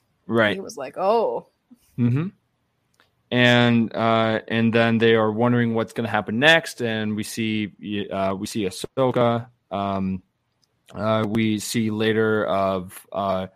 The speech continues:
Speaker 1: possibly Tantive Four, um, shows up, and we learn that Ahsoka finally used her, her communicator. She ends up talking to Bail, and, and Bail's like, "Are you sure you're ready to join the fight?" And then, like,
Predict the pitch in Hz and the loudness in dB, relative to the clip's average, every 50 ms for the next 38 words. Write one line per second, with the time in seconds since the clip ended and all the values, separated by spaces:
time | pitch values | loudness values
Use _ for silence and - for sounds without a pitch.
0 | _ _ _ _ _ _ _ - 139 131 131 - 131 120 123 127 127 127 123 123 | _ _ _ _ _ _ _ 4 4 4 4 4 0 0 0 2 2 2 0 -2
1 | 123 120 - 123 117 120 120 120 110 101 - - - 131 123 123 127 127 131 139 | -4 -4 -4 -2 -2 -2 -2 -2 -4 -4 -6 -6 -2 0 2 4 4 4 2 0
2 | - - _ _ - 113 110 107 107 104 98 110 - - 156 143 131 120 110 - | -4 -10 _ _ -4 -2 -2 -2 -4 -6 -8 -8 -2 0 2 2 2 0 -2 -2
3 | - 107 110 110 110 110 - _ _ - 107 107 107 104 104 101 101 95 107 104 | 0 2 2 2 0 -2 -6 _ _ -10 -8 -6 -6 -4 -6 -6 -6 -6 -6 -6
4 | 104 104 98 101 104 104 104 104 95 98 95 92 92 - _ - 98 - - 110 | -6 -6 -6 -6 -6 -6 -6 -6 -4 -4 -4 -4 -4 -6 _ -14 -8 -6 -4 -4
5 | 101 98 95 - 110 107 107 107 104 107 107 101 98 98 98 95 - - 101 92 | -4 -4 -4 -2 -2 0 0 0 -2 -4 -4 -4 -4 -6 -6 -8 -8 -6 -4 -4
6 | 90 87 - - - 101 95 - - 143 156 156 - - 147 143 139 135 139 139 | -4 -6 -8 -10 -12 -12 -10 -6 -2 -2 0 0 0 2 4 4 4 4 2 0
7 | 139 - _ _ _ _ _ _ _ _ _ _ _ - - - - 107 101 98 | -2 -8 _ _ _ _ _ _ _ _ _ _ _ -20 -14 -10 -8 -6 -4 -4
8 | 98 98 98 104 101 104 95 - - 110 101 101 - 95 92 90 90 98 127 131 | -4 -4 -4 -4 -6 -6 -8 -4 -2 -2 -2 -2 -2 -4 -6 -4 0 2 4 4
9 | 135 135 135 135 123 110 104 95 92 - - - 107 107 107 104 101 101 98 95 | 6 6 4 4 2 0 -2 -4 -6 -10 -10 -8 -6 -4 -4 -2 -2 -4 -4 -6
10 | - - 107 107 107 110 101 101 104 98 95 92 - - _ - 101 98 98 92 | -6 -4 -2 -2 -2 -2 -2 -2 -2 -2 -4 -4 -6 -10 _ -6 -6 -4 -4 -6
11 | 87 87 90 - - - - - - 110 113 120 131 139 143 147 147 147 151 156 | -6 -6 -8 -6 -6 -6 -4 -4 -2 0 0 0 0 0 0 2 4 4 4 4
12 | 156 160 151 139 160 165 165 165 170 165 123 - 175 175 185 202 - _ _ _ | 4 2 0 0 0 0 0 0 -2 -4 -2 0 0 0 0 -2 -4 _ _ _
13 | _ - 107 110 107 107 104 104 104 98 95 95 90 | _ -10 -8 -6 -4 -2 -2 -2 -2 -2 -4 -6 -6